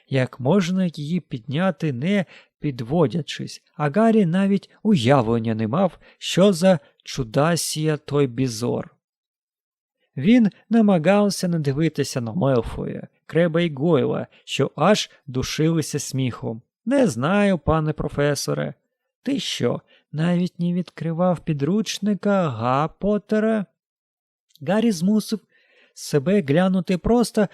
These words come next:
в ті холодні очі. Він переглядав підручник, що вдома в Дурслів, але невже Снейп сподівався, що він пам'ятатиме всю тисячу магічних рослин і грибів?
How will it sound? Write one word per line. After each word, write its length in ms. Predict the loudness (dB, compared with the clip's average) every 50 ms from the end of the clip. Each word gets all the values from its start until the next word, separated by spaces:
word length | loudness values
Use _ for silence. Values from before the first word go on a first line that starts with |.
| -6 -20 _
в 120 | -16 -6
ті 140 | -4 -2 -2
холодні 500 | 0 0 0 0 2 0 0 0 -2 -4
очі. 600 | -2 -2 0 -2 -2 -2 -4 -6 -6 -6 -8 -10 -14 _ _ _ _ _ -4
Він 340 | 0 2 2 2 2 -2 -4 _ _ _ _
переглядав 840 | 2 4 6 6 4 4 2 0 0 2 2 2 4 4 2 2
підручник, 760 | -2 -6 -8 -4 -2 0 0 2 0 0 -4 -6 -8 -8 -8 -8
що 240 | -8 -8 -6 -6
вдома 400 | -6 -4 0 0 0 2 0 -2
в 80 | -4 -4
Дурслів, 600 | -2 0 0 0 0 -2 -6 -8 -10 -10 -10 -14 -20 _ -20 -20 -20 _
але 340 | -6 -2 2 2 4 4 4
невже 500 | 2 2 0 2 2 4 4 4 4 2
Снейп 440 | 0 -2 -2 0 0 0 0 -2 -6
сподівався, 920 | -12 -10 -8 -6 -4 -4 -4 -2 0 0 0 0 -2 -4 -6 -8 -8 -8 -10 -16 -20 _
що 280 | -8 -4 -2 -2 -2
він 260 | -2 -2 -2 -2 -2
пам'ятатиме 1000 | -4 -4 -4 -4 -4 -2 -4 -4 -4 -2 -2 -2 -2 -2 -4 -4 -4 -4 -4 -6 -8 -14
всю 460 | -16 -12 -10 -4 -2 0 2 2 0 0 _ _ _ _ _
тисячу 600 | 0 0 0 0 0 -2 -2 -2 -2 -2 -2 0
магічних 960 | 0 0 0 -2 -4 -6 -8 -4 -4 -4 -2 -2 -4 -4 -4 -6 -6 -6 -6
рослин 680 | -6 -6 -6 -6 -8 -12 -12 -8 -6 -4 -2 -4 -4 -6 _ _ _ -12
і 180 | -8 -8 -8
грибів? 800 | -8 -6 -4 -4 -4 -4 -2 -2 -2 0 -2 -2 -6 -10 -16